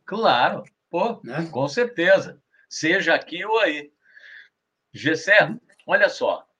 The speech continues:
Speaker 1: o, como o programa passa rápido e papo de músico é, é tão agradável, é tão gostoso, o pessoal tem curtido também, que quando a gente vê, passou. Então, a gente vai tentar assim, ó,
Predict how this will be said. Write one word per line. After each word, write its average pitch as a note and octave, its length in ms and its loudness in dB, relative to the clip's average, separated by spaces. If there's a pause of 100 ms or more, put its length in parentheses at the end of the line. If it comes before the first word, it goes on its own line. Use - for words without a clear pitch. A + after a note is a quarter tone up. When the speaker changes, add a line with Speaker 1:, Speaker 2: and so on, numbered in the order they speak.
Speaker 1:
o, D#3 100 -10
como C4+ 220 -4
o C#4 80 -4
programa - 540 -2
passa D3+ 340 0
rápido A2 560 -2
e A2 60 -10
papo D#3+ 400 -2
de B2 160 -16
músico A#2+ 760 -12
é, A2+ 440 -2
é - 40 -8
tão F#3 260 -2
agradável, C3+ 640 0
é A2 40 -10
tão G3 240 -6
gostoso, E3 580 -8
o - 60 -20
pessoal D3 420 -2
tem D3+ 180 -8
curtido D3 540 -14
também, B2+ 400 -10 (260)
que C#3+ 120 -20
quando F#3 220 -6
a F3 60 -4
gente F3 240 -14
vê, D#3+ 160 -8
passou. D#3+ 560 -12 (320)
Então, D3 300 -4
a G#3 60 -6
gente A3 220 -8
vai G3+ 200 4
tentar E3+ 400 -4
assim, F#3 380 -10
ó, G#2+ 200 -4